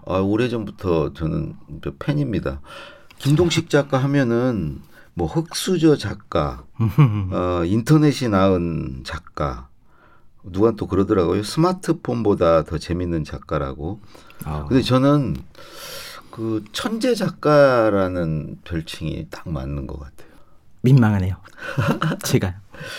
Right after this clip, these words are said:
Speaker 1: 지금 나이는 어떻게 되시죠?
Speaker 2: 자, 팔십오 년생 서른일곱입니다.
Speaker 1: 예.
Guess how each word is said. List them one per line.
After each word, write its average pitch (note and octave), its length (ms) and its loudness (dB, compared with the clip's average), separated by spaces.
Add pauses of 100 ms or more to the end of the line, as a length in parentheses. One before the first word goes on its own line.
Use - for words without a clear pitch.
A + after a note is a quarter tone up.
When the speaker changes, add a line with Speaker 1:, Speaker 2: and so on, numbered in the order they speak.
(360)
Speaker 1:
지금 C#3+ 320 2
나이는 B2+ 360 4
어떻게 G2+ 280 -2
되시죠? D#2+ 480 -6
Speaker 2:
자, - 120 0
팔십오 F3+ 500 4
년생 B2 440 4
서른일곱입니다. B2 1000 2
Speaker 1:
예. D2 420 -4